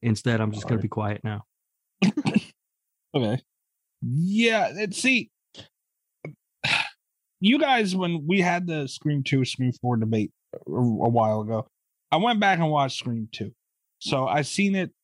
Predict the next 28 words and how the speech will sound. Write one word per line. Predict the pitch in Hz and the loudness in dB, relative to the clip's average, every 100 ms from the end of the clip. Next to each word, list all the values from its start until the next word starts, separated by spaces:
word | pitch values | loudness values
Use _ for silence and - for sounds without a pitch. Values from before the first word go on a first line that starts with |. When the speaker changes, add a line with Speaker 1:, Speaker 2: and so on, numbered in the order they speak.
| _ - | _ -4
Speaker 2:
you | 170 | -2
know, | 127 117 | 0 0
how | 139 | 0
long | 139 120 | 0 -2
could | 117 | -2
that | 107 101 | -2 -4
have | 98 | -4
been? | 101 95 | -6 -4
Like, | 117 113 | -8 -10
six | - 117 110 117 | -6 -6 -4 -4
or, | 110 | -6
six | - 120 104 | -4 -6 -4
or | 113 | -4
so | - 113 | 0 2
months | 113 110 | 2 0
ago. | 110 113 - _ _ _ _ - | -2 -4 -4 _ _ _ _ 2
Uh, | 120 | 2
so | 113 147 | 4 2
I | |
watched | 156 180 196 - | 4 4 2 -2
it | 180 - | -4 0
then, | 147 143 147 - | 0 0 -4 -6
most | 135 139 135 135 | -2 0 0 0
recently | 131 117 120 127 | 0 0 2 4
until | 120 - 123 | 4 2 0
today. | 127 139 123 104 107 - _ _ _ _ _ | 2 0 2 0 -4 -10 _ _ _ _ _
And, | 123 123 123 123 120 | 2 4 4 2 2
uh, | 123 123 127 123 120 | 4 4 4 2 0